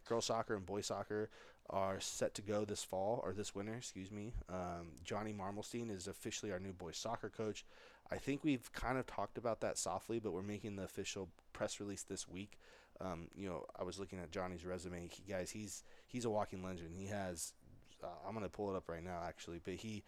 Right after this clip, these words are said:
has multiple C I F titles, multiple state titles. Um, this guy has coached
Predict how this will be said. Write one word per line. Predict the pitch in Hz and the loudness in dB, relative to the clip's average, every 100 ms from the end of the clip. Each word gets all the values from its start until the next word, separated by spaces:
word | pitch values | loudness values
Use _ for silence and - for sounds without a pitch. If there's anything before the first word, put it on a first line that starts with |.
| - - - - | -12 -18 -18 -10
has | 95 | -8
multiple | 104 113 113 110 107 104 | -2 4 4 4 2 0
C | - 101 | 0 2
I | 98 | 0
F | 92 | 0
titles, | - 95 92 85 82 73 | -2 0 2 0 -2 -4
multiple | 92 98 98 98 95 | -2 -2 -2 -4 -2
state | - - 101 - - | -2 0 -2 -4 -4
titles. | 90 85 82 - - | -2 -2 -4 -6 -6
Um, | 82 80 71 | -4 -4 -4
this | 92 | -6
guy | - 95 87 80 - - - - | 0 2 2 0 -6 -20 -20 -10
has | - 101 | -4 -2
coached | - 101 - | 0 0 -2